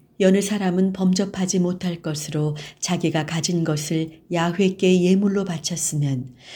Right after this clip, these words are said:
그것이 사람이든지 짐승이든지 상속받은 밭이든지 팔거나 물러낼 수 없다. 여느 사람은 범접하지 못할 것으로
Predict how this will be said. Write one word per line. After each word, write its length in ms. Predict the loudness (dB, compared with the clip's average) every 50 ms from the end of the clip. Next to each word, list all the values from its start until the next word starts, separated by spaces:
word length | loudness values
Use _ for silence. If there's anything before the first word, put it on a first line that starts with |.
| -20 -14 -6
그것이 420 | -4 -2 -2 0 0 0 0 0
사람이든지 1040 | 0 0 -4 -4 -4 -2 0 2 2 2 2 2 0 0 0 0 -2 -2 -2 -4 -6 -8
짐승이든지 1000 | -4 0 0 0 0 2 0 2 2 2 0 0 0 0 0 0 0 0 -2 -2 -8 -16 -18 -18 -18 -16 -10
상속받은 880 | -4 -2 0 2 4 4 4 2 2 -2 -2 -2 -2 0 -2 -2 -2
밭이든지 920 | -4 -8 -8 -6 -6 -4 -2 -2 0 0 -2 -2 -2 -4 -4 -4 -6 -8 -12 _ _ _ _ _
팔거나 600 | -2 2 2 2 4 2 0 0 0 -2 -2 -2 -2
물러낼 460 | 0 2 4 4 4 4 2 2 -2
수 180 | -4 -4 -6 -8
없다. 460 | -8 -10 -10 -8 -8 -8 -8 -10 -16 -20 _ _ _ _ _ _ _ _ _ _ _ _ _ 2 4
여느 180 | 6 6 6
사람은 560 | 4 4 0 0 0 2 2 4 4 2 2
범접하지 640 | 2 2 2 2 2 2 0 -2 -4 -6 -4 0 0
못할 420 | 0 0 0 -2 -4 -4 -4 -4
것으로 560 | -4 -6 -8 -8 -8 -8 -6 -4 -4 -4 -4